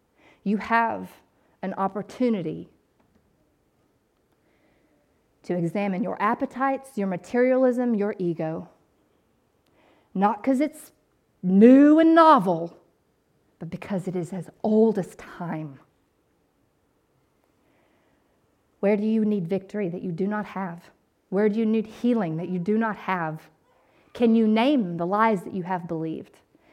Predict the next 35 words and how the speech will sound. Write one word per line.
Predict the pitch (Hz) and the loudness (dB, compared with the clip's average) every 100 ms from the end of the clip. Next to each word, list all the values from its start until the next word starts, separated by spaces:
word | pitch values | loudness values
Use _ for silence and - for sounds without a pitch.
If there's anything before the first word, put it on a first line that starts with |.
| _ _ | _ _
Here's | - 254 254 | 0 0 2
how | 285 | 0
you're | 269 240 | 0 0
gonna | 247 | 0
do | 208 208 | 0 0
that | 202 - | 0 -2
practically. | 196 180 - 185 175 | -4 -4 -8 -6 -4
You're | 165 | -2
going | 180 202 | -4 -4
to | 190 | -6
have | 185 185 | -8 -10
to | |
take | - 185 190 | -10 -10 -10
space, | - 208 202 190 | -6 -4 -4 -4
y'all, | 175 165 | -6 -4
to | |
be | 175 | -6
by | 165 170 | -4 -2
yourselves | 165 - 165 175 185 - _ _ - | -4 -6 -8 -8 -12 -20 _ _ -14
and | - | -10
to | |
be | 175 160 | -8 -8
with | - | -8
God. | - - - _ _ _ _ _ _ _ _ _ | -14 -14 -20 _ _ _ _ _ _ _ _ _
There's | 170 | -6
no | 180 185 | -6 -6
substitute | - 208 190 - 170 | -4 -6 -6 -10 -10
for | 165 | -8
that. | 160 165 - _ _ _ _ _ _ _ _ _ _ | -8 -10 -14 _ _ _ _ _ _ _ _ _ _
You | 180 | -4
will | 170 | -4
have | 185 196 - | -4 -6 -6
to | 180 | -4
do | 208 202 | -2 -2
it. | 170 | -6